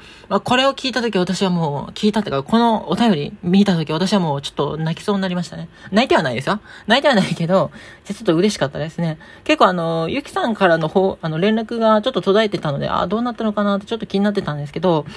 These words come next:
すごくいい連絡がいただけて、本当に嬉しいなと思います。あと、まあ、体の方はね、まだその、男の子って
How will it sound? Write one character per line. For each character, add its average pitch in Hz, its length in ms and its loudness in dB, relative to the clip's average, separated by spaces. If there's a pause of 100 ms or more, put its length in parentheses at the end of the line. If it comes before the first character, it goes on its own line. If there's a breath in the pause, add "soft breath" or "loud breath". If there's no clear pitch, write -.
(140 loud breath)
す 247 120 -4
ご 247 100 0
く 156 180 0
い 165 340 0
い - 80 -16 (140)
連 180 180 2
絡 180 180 0
が 170 100 0
い 165 60 -6
た 165 80 -6
だ 160 100 -6
け 160 120 -6
て、 165 200 -4
本 175 200 -6
当 190 60 -4
に 170 200 -2 (260 loud breath)
嬉 196 200 6
し 208 120 2
い 185 60 2
な 156 140 0
と 156 100 -6
思 160 160 -2
い 151 40 -4
ま 156 140 -4
す。 156 60 -14 (260 loud breath)
あ 214 100 0
と、 208 200 6
ま 240 140 0
あ、 - 20 -20
体 311 320 4
の 320 100 0
方 320 120 2
は 208 120 4
ね、 190 140 0
ま 202 120 4
だ 170 60 -2
そ 175 140 -4
の、 151 180 -2
男 320 320 -2
の 330 140 -6
子 185 80 -2
っ 175 40 -4
て 143 520 -4